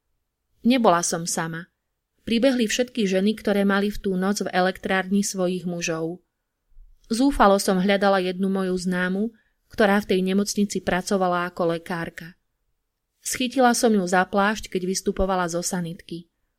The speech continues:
„Pusť ma dnu. Nemôžem, je s ním zle, s nimi všetkými je zle.“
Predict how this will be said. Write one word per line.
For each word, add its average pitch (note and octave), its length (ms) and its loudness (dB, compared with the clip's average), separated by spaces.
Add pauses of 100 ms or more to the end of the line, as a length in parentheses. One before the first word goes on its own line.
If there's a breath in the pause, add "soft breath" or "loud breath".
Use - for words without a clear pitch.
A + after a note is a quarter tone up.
(340)
„Pusť B3+ 240 4
ma F#3+ 160 8
dnu. F3+ 400 -2 (560)
Nemôžem, G#3+ 640 6
je F#3+ 160 2
s - 160 2
ním G#3+ 160 6
zle, F#3 400 2 (160)
s - 160 -2
nimi A3+ 160 6
všetkými A3 680 -2
je D#3+ 40 -6
zle.“ D#3+ 260 -10